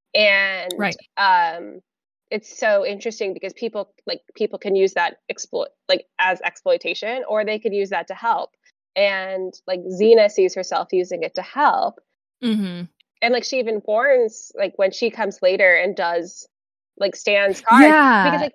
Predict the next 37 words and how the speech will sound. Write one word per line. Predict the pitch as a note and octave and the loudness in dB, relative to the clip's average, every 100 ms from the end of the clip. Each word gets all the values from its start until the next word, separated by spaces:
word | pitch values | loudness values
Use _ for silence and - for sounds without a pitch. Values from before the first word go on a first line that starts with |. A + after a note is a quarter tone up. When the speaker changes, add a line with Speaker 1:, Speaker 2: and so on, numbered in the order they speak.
| _ | _
Speaker 1:
he | C#4+ D4 | -10 -8
says | D4+ D4 | -6 4
Speaker 2:
Well, | D4+ | 6
and | D4+ D#4 | 6 4
Stan | - E4 E4+ | 2 4 4
is | E4+ | 4
like, | D4 C#4 | 4 2
"How | - C4 D#4 | 0 4 4
is | E4 | 6
that | D4 B3 | 4 4
any | C4+ B3 | 4 4
different?" | F#3+ D#4+ - A3 F#3 F#3 | 6 4 4 2 2 2
Speaker 1:
Right. | A3 | 0
Speaker 2:
Because, | A3+ - A3+ A3 G#3+ G3+ G3 - _ | 0 2 4 4 2 -2 -6 -8 _
yes, | G#3+ B3+ G#3+ G#3 - - _ | 0 2 2 0 -6 -12 _
you | - A3 | -10 -6
know, | G#3+ G3+ G3+ | -2 -4 -4
the, | G3+ | -8
he | - - G#3 G3+ | -12 -12 -8 -8
could, | - A3 G#3 F#3 F3 _ _ | -2 -2 -2 -6 -20 _ _
it | - A3 - | -14 -14 -10
could | A3+ A#3 F#3+ | -6 -4 -4
be | |
used | G3+ F#3+ A3+ A3 G3 F#3+ - - - | -6 -2 0 0 -4 -8 -12 -6 -2
as | G3+ - | -2 -4
part | G3+ F#3+ F#3 | -4 -4 -4
of | |
a | F#3 | -10
spook | - A3+ | -6 -4
show. | - G3 E3+ F#3 | -2 2 2 0
It | - - | -6 -8
could | - G3 | -6 -6
be | G3+ | -6
used | F3 G3 G#3+ F#3+ F#3 | -10 -10 -10 -8 -8
as, | F#3+ | -8
like, | F#3 F#3 | -8 -8
this | F3 F3 | -8 -8